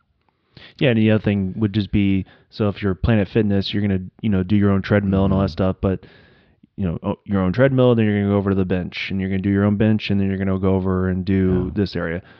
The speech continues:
Speaker 1: Well, CrossFit, we might be on the rig, on the floor, on the bike, on the
Speaker 2: Mm-hmm.
Speaker 1: rower, you know,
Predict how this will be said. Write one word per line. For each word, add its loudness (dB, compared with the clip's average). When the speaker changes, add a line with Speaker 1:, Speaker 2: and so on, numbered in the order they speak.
Speaker 1:
Well, -4
CrossFit, 0
we 0
might -2
be -2
on -2
the -2
rig, 0
on -2
the -4
floor, -2
on 0
the 2
bike, 0
on -2
the -2
Speaker 2:
Mm-hmm. -4
Speaker 1:
rower, 0
you -4
know, -2